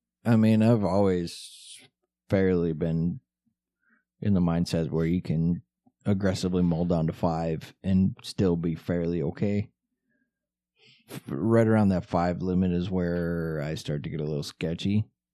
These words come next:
but I usually do try to look for at least two Tron pieces in hand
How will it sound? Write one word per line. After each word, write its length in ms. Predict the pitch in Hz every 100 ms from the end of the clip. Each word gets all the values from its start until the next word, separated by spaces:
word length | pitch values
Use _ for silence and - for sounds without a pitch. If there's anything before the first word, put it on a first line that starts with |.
| _ -
but 200 | 85 -
I 260 | - 92 95
usually 540 | 98 95 98 101 87
do 200 | 90 95
try 180 | 92 85
to 100 | 85
look 300 | 85 90 -
for 560 | - 95 92 85 85 - _ _ _ _ _ _ _ _ _ _ _ _ _ _ _ _ _ _ _ _ -
at 140 | 113 101
least 260 | 107 104 -
two 180 | 107
Tron 280 | 98 104 104
pieces 520 | 104 101 104 104 - _ _ _ _ -
in 160 | 101
hand 360 | 98 196 196